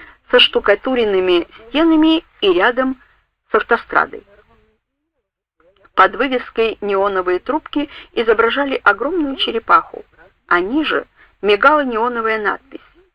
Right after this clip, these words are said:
«Ницца один и Дансинг». На площади перед зданием стояло несколько автомобилей. Я поставил свою машину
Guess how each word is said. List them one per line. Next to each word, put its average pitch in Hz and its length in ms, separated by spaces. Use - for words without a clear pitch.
«Ницца 202 760
один 202 520
и 285 100
Дансинг». 175 760
На 196 160
площади 208 800
перед 180 300
зданием 226 520
стояло 294 640
несколько 277 680
автомобилей. - 800
Я 226 480
поставил 196 480
свою 185 340
машину 294 580